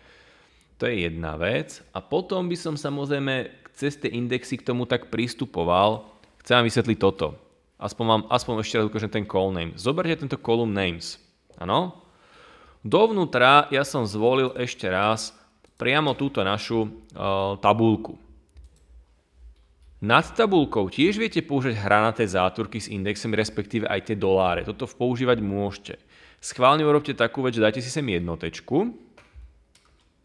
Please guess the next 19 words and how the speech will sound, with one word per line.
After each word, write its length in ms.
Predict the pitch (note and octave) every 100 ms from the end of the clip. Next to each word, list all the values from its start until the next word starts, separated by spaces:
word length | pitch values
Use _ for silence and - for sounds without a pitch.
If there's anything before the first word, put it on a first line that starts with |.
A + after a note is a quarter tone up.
| - _ _
lebo 400 | G#2+ G#2+ F#2+ - -
ja 160 | A2 B2+
som 160 | F3
teraz 240 | D#3 D#3 B2+
na 160 | C3
šupu 400 | C#3 D#3+ D#3+ D3+
nadefinoval 560 | C3 B2+ C3 C#3 B2+ B2
všetky 320 | - B2+ C#3
tie 160 | B2+ B2+
štyri 320 | - B2 A#2+
stĺpčeky, 720 | - - G2 - A2+ G2+ -
ale 160 | F2+ F#2
čo 80 |
keby 240 | C3 D3 C3+
som 240 | - A#2+ -
chcel 240 | - B2
napríklad 320 | A#2 B2 B2 A2+
jeden 320 | G2+ G#2+ A2 F#2+
jediný, 400 | F#2+ G2 F#2